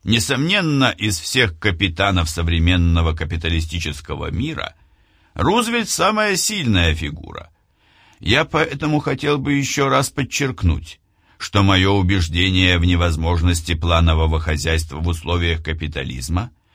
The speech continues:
вовсе не означает сомнения в личных способностях,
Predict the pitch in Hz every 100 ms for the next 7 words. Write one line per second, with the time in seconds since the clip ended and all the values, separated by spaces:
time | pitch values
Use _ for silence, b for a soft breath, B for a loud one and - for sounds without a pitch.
0 | b b b 101 160 170 190 180 170 160
1 | 156 185 190 175 - 147 135 143 147 143
2 | 135 123 123 135 - 117 95 - 87 80
3 | 80 76 92 98 - 117 -